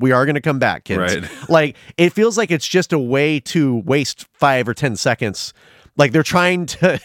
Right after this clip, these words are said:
Speaker 1: <laughs>
Speaker 2: Probably.
Speaker 1: like, fill the space. Although there's so much that happens in this cartoon, that can't be it.
Speaker 2: Yeah.
Speaker 1: 'Cause they
Speaker 2: Maybe
Speaker 1: really
Speaker 2: it's just a way to, um, flash the name out one more time.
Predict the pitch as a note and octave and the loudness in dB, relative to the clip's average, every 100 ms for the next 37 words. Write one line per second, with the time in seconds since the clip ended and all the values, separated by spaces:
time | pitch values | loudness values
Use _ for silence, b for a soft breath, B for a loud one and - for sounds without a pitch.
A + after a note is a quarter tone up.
0 | _ - - E3 F2+ F2 E2+ E3 D3+ - | _ -20 -8 -2 -2 -2 0 0 0 0
1 | F#3 F#3 C#3 B2+ - D#3+ G#2 - - D#3+ | 2 2 0 -4 0 0 0 -6 -2 0
2 | E3+ D#3 D#3 - G#3 G3+ - D3 F#3 G#3+ | 2 2 -2 0 0 0 -2 -2 0 -2
3 | D3 B2 B2 - A#2+ - A#2+ C3 - F3 | -4 -4 -6 -2 -2 -2 -2 -2 -4 -2
4 | D3+ G2+ A2+ A#2+ C2 - b A2 G2+ A#2+ | -2 -2 -2 -2 -4 -10 b -2 -2 0
5 | C3 D#3 F#3+ - C#3 - E3 F#3 F#3+ - | 0 2 2 2 0 0 0 2 0 -2
6 | F#3+ F3 E3 C3+ - D3+ D#3 - C3+ D#3 | 0 2 2 -2 0 0 0 0 -2 0
7 | F#3+ G#2 F#2 A2 G#2 G2 G#2 F#2+ F#2 F#2 | 0 -2 -2 -4 -2 -4 -4 -6 -8 -8